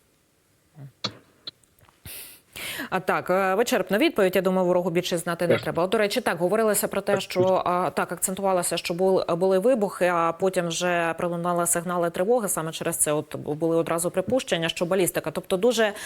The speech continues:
Speaker 1: невеликий був час підльоту цих ракет, так? Я так розумію, до міста.
Speaker 2: Так, так, так. <clears throat> Да, з-, це, на превеликий жаль, така ситуація.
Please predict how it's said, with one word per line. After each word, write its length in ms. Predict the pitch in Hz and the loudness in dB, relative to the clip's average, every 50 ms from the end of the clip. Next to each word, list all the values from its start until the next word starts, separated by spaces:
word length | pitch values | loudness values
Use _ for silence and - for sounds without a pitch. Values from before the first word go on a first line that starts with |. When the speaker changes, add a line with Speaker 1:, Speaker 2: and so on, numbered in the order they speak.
| - - - | -10 -4 -2
Speaker 1:
невеликий 420 | 196 214 208 226 240 247 240 220 | 0 4 4 4 4 4 2 2
був 160 | 196 202 202 | 0 0 0
час 200 | 202 - 202 202 | 0 0 0 0
підльоту 380 | - - 202 180 175 160 - 143 | 2 0 2 2 2 2 0 0
цих 240 | - - 156 143 - | -2 -4 -4 -4 -4
ракет, 300 | 156 147 - 151 139 - | -6 -4 -4 -6 -6 -4
так? 240 | - 151 214 - - | -4 -4 -4 -2 -4
Я 60 | 170 | -4
так 180 | - 156 - | -4 -6 -8
розумію, 420 | - 151 151 151 147 147 139 135 131 | -8 -8 -8 -6 -6 -6 -6 -8 -8
до 120 | 127 135 131 | -8 -10 -10
міста. 380 | 131 110 - - - - 143 147 | -8 -8 -6 -8 -8 -8 -6 -2
Speaker 2:
Так, 200 | - 165 - - - - - | -2 0 0 -2 -4 -2 -4
так, 120 | - - - - | -4 -4 -4 -2
так. 160 | - 113 107 - - - _ _ - | -2 -2 -2 -2 -6 -20 _ _ 0
<clears throat> 220 | - 156 156 135 123 | 2 4 4 6 6
Да, 200 | 113 120 113 110 | 4 4 4 2
з-, 540 | 110 117 117 107 107 107 104 104 104 104 95 - - | 2 2 4 4 4 4 6 6 6 4 2 0 -2
це, 180 | - - 127 120 | 0 2 4 4
на 160 | 117 117 110 | 4 4 2
превеликий 460 | - - 120 120 120 123 117 120 113 | 2 4 4 4 4 4 2 2 2
жаль, 120 | 120 131 | 2 2
така 280 | 120 107 120 - - 113 | 2 2 2 2 2 2
ситуація. 600 | - - - - - 113 110 104 - - - - | 0 0 -4 0 2 4 4 4 4 2 -2 -2